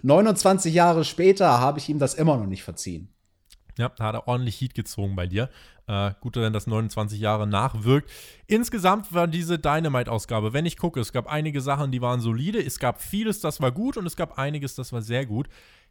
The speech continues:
Speaker 2: Das wenigste war schlecht. Ich glaub, wirklich schlecht war bei Dynamite jetzt nichts. Höchstens so ein bisschen fragwürdig. Also, ähm, wenn ich mal guck, also ich bin Fan von Top Flight, die mag ich auf jeden Fall. Auch das Geschehen um den F T W-Titel,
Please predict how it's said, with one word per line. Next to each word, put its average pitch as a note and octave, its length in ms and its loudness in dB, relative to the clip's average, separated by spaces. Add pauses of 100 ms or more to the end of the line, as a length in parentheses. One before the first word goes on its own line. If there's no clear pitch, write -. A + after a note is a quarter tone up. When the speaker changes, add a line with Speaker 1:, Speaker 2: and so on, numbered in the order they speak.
Speaker 2:
Das B2 360 -2
wenigste F#3+ 880 -2
war G#2 200 -4
schlecht. - 1120 -4
Ich - 100 -8
glaub, - 220 -4
wirklich - 260 -4
schlecht - 240 -8
war D3 80 -4
bei C3+ 100 -4
Dynamite C3 440 -4
jetzt - 140 -12
nichts. F3 220 -6
Höchstens F3+ 300 -2
so D3+ 80 -4
ein C3 60 -2
bisschen - 260 -4
fragwürdig. G#2+ 580 -4
Also, A2 280 -4 (360)
ähm, A#2 440 -4 (160)
wenn A#2 300 -8
ich C3+ 120 -6
mal B2 80 -4
guck, F3+ 240 -4
also B2+ 140 0
ich B2+ 80 -6
bin D#3+ 100 -2
Fan G3 240 0
von D#3 160 -2
Top A#3 240 0
Flight, F#3+ 300 0
die F#3 80 -4
mag E3+ 240 -2
ich D#3+ 100 -6
auf D3+ 140 -8
jeden D3+ 180 -4
Fall. D3 220 -2
Auch C#3 140 -2
das - 180 -8
Geschehen C#3+ 320 -6
um C3 100 -6
den B2 120 -8
F B2 160 -6
T A#2+ 120 -12
W-Titel, D3+ 720 -4